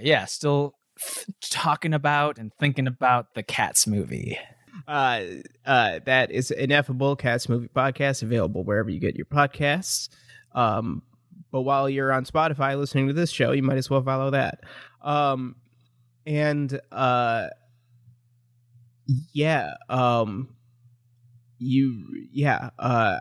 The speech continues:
Speaker 2: I, I just w-, I wanna say again, before we give you a chance to plug whatever else you want, I, I don't wanna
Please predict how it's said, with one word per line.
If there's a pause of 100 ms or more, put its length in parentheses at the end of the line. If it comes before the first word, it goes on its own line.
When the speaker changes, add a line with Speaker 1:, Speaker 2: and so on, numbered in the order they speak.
Speaker 2:
I,
I
just
w-,
I
wanna
say
again,
before
we
give
you
a
chance
to
plug
whatever
else
you
want,
I,
I (460)
don't
wanna